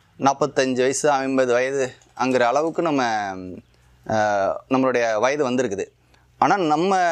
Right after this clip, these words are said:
அடுத்த ஜெனரேஷன் இருக்கு பாத்தீங்களா, அவங்களுக்கு நம்ம ஆரோக்கியமான உணவை கொடுக்கணும். நம்ம சாப்பிட்றோமோ இல்லையோ, என்னோட குழந்தை வந்து இப்படிப்பட்ட அரிசியை தான் சாப்பிடுது, அதாவது சில்கி பாலிஷ் அரிசி தான் சாப்பிடுது, வேறு வேறு உணவுகளை தான் கா-, கேக்குது அப்படின்னு நம்ம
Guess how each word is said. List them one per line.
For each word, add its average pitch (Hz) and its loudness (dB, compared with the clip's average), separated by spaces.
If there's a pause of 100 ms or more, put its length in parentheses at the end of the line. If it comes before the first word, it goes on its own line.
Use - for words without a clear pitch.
(680)
அடுத்த 180 2
ஜெனரேஷன் 160 -2
இருக்கு 120 -4
பாத்தீங்களா, 104 -2 (200)
அவங்களுக்கு 208 2
நம்ம 180 0
ஆரோக்கியமான 143 0
உணவை 123 -2
கொடுக்கணும். 107 -4 (380)
நம்ம 147 2
சாப்பிட்றோமோ 180 2
இல்லையோ, 147 2 (200)
என்னோட 147 0
குழந்தை 180 -2
வந்து 160 0
இப்படிப்பட்ட 143 0
அரிசியை 139 0
தான் 139 -2
சாப்பிடுது, 113 0 (320)
அதாவது 131 2
சில்கி 170 0
பாலிஷ் 131 0
அரிசி 120 0
தான் 127 0
சாப்பிடுது, 110 0 (340)
வேறு 151 2
வேறு 156 0
உணவுகளை 135 0
தான் 127 -2
கா-, 110 2
கேக்குது 117 0 (120)
அப்படின்னு 156 0
நம்ம 120 0